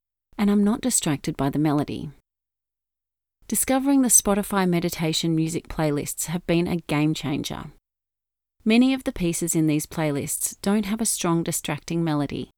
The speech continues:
They are simply a collection of beautiful notes at a pace that complements deep breathing and meditation. I hope this episode has inspired you to look at the things you can pair in your life to not only take action and get more done,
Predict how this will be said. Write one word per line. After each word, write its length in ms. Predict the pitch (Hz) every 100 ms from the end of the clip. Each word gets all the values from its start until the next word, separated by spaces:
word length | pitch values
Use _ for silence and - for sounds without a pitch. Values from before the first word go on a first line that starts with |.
| _ _ _ -
They 120 | 196
are 40 |
simply 440 | 185 - 226 240 220
a 40 |
collection 540 | - 190 185 - - 175
of 160 | 151
beautiful 380 | - 185 - 196
notes 560 | 185 151 - - - -
at 140 | 165
a 20 |
pace 460 | 160 - 185 196 -
that 160 | - -
complements 580 | 185 180 180 160 -
deep 240 | - 202 247
breathing 480 | 180 160 151 147 -
and 160 | 151
meditation. 760 | 160 147 - 139 - - - - - _ _ _ _ _ _ _ _ _ _ _ _ _ _ _ _ _ _
I 80 | 226
hope 320 | 214 208 226
this 220 | - 240 202
episode 460 | 185 180 160 147
has 140 | 165 160
inspired 600 | 165 - 196 185 190 185
you 100 | 175
to 160 | -
look 260 | 185 262 -
at 100 | 285
the 100 | 285
things 480 | - 190 - 185 -
you 260 | 196 226
can 240 | 247 262 254
pair 500 | - 170 151 - 190
in 180 | 175 165
your 220 | 165 170
life 400 | 147 135 - - _ _ _ _ -
to 120 | 233
not 160 | 269
only 220 | 349 320 269
take 240 | - 214
action 460 | - 180 - - 170
and 80 | 160
get 180 | 175 -
more 200 | 165 156
done, 480 | - 156 143 156